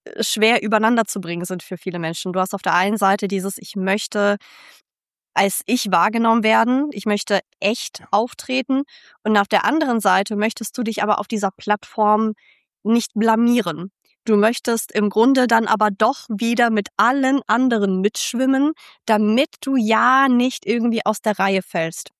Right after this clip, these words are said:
Speaker 1: Und das konkurriert bei den meisten Menschen extrem. Und am Ende gewinnt halt eben nicht die <laughs> Authentizität, sondern dieses, „Oh, ich möchte aber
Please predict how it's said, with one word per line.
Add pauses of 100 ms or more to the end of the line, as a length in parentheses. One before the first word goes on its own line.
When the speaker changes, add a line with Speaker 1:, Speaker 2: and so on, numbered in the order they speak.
(400)
Speaker 1:
Und
das
konkurriert
bei
den
meisten
Menschen
extrem.
Und (300)
am
Ende (200)
gewinnt
halt
eben
nicht
die
<laughs>
Authentizität, (280)
sondern
dieses,
„Oh,
ich
möchte
aber